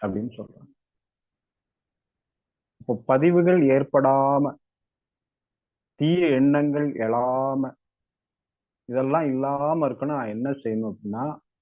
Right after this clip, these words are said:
நான் தந்தையாக இருந்தால் என்னுடைய மகள்களிடம், மகன்களிடம் அறிவுபூர்வமாக பேசி,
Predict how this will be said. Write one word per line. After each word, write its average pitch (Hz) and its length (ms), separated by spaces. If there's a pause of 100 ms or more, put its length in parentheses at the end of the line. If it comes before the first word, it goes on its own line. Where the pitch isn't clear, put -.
(400)
நான் 131 420
தந்தையாக 151 640
இருந்தால் 139 680
என்னுடைய 110 680 (120)
மகள்களிடம், 139 800
மகன்களிடம் 110 720 (1040)
அறிவுபூர்வமாக 143 880
பேசி, 107 600